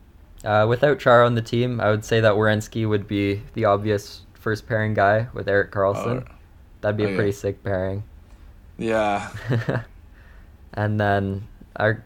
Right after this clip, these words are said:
Speaker 1: depth would kind of fall off after that with, uh, Wolanin is a good defenseman, but
Speaker 2: Yeah,
Speaker 1: he's young.
Speaker 2: I think he has potential to be top four.
Speaker 1: Yeah, and Jaros maybe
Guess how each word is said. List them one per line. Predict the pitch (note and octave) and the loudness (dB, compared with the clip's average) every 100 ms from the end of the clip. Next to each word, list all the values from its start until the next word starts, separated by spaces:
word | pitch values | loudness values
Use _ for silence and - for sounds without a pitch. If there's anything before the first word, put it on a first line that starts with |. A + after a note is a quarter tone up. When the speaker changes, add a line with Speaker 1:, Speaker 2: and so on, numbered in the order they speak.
| - | 0
Speaker 1:
depth | A#2+ A2+ - | 0 0 -4
would | A#2 A2+ | -4 0
kind | C3 A2+ | 0 0
of | |
fall | - A2 | 2 4
off | G2+ G2 - | 6 4 2
after | G2 G2 G#2 | -2 0 0
that | F#2+ F#2 - - - | 4 4 2 -12 -12
with, | G#2+ G2+ - - | -10 -8 -12 -6
uh, | G2+ F#2+ F#2 F2+ F2+ G#2+ - - | 0 2 4 2 -2 -8 -16 -6
Wolanin | A2+ A#2+ B2 G#2+ | 0 2 2 0
is | G2+ G2 | 0 -2
a | G2 | -2
good | F#2 F#2+ F2+ - - - - | 2 0 0 -12 -20 -20 -20
defenseman, | - G#2 - F#2 F2+ | -8 -6 -2 -4 -4
but | F#2+ F#2 | -6 0
Speaker 2:
Yeah, | D#3 D3+ | 2 2
Speaker 1:
he's | A2+ | 0
young. | F#2+ F2+ | 0 2
Speaker 2:
I | |
think | D3+ C#3 | 0 0
he | C#3 | 0
has | A#2+ A2+ | 0 -2
potential | - A#2 G2+ G2+ | -6 -8 -8 -8
to | |
be | F2+ F2+ | -8 -8
top | F#2+ E2 - | -6 -10 -10
four. | - - F#2+ | -12 -12 -10
Speaker 1:
Yeah, | A#2 G#2+ G2 F#2 - | -4 0 0 -2 -6
and | G#2+ G#2 G2+ | -6 -4 -2
Jaros | G2+ G2+ G2 G2 - - - | 2 4 4 0 -6 -14 -6
maybe | G2 F2+ F2+ F2+ F2+ | -4 -2 0 -2 -4